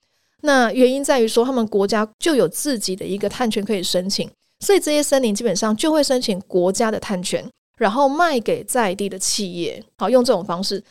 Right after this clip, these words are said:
所以它的价格一定比较高。所以我以这个日本碳权为例，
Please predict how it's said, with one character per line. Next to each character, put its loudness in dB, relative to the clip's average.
所 0
以 -4
它 0
的 4
价 0
格 4
一 2
定 -2
比 -4
较 0
高。 -2
所 2
以 4
我 6
以 0
这 2
个 2
日 0
本 -4
碳 -4
权 -8
为 -2
例， -4